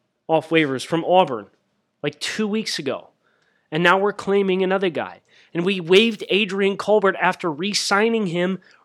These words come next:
earlier in the offseason. Continuing to churn. We're at a point where, like,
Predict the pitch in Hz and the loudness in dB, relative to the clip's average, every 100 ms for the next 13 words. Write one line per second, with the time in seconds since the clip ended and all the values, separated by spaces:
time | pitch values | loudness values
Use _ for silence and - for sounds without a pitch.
0 | - 214 214 214 220 214 247 302 - - | 0 2 2 0 0 4 4 4 0 -8
1 | 107 - _ _ _ _ _ _ _ _ | -10 -18 _ _ _ _ _ _ _ _
2 | _ _ _ _ _ _ _ - 214 196 | _ _ _ _ _ _ _ -4 -4 -4
3 | - 277 294 269 254 240 - - - 240 | 0 2 2 2 0 -2 -8 -6 -2 2
4 | 233 123 95 _ _ _ _ _ - 165 | 2 0 -6 _ _ _ _ _ -2 4
5 | 277 269 226 - 214 220 202 196 185 185 | 6 6 4 2 2 2 2 2 2 0